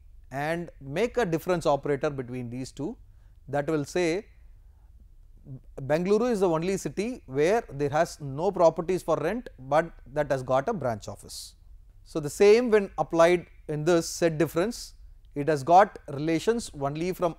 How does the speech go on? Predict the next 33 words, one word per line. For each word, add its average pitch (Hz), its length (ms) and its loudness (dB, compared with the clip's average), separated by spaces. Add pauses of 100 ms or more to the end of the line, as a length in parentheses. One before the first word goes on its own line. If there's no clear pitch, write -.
R 143 340 4 (640)
and 160 360 -4
any 190 300 -2
property 196 560 4
that 175 200 2
is 156 180 0
assumed 175 440 -2
with 202 280 2
S 165 460 0 (260)
is 147 160 -6
to 147 100 -8
be 208 320 -8
neglected 113 540 -12 (1040)
and 180 360 -8
they 139 160 -2
are 175 260 2
union 131 340 -8
compatible. 104 560 -14 (1300)
The 135 140 -8
next 208 260 -2
relation 208 480 4
that 196 100 2
we 160 140 0
are 165 120 4
introducing 170 600 0
is 156 240 -6
intersection, 170 800 -2
which 147 200 -10
is - 320 -10 (220)
commonality 175 720 2
between 143 400 -6
the 127 60 -6
both, 135 400 -2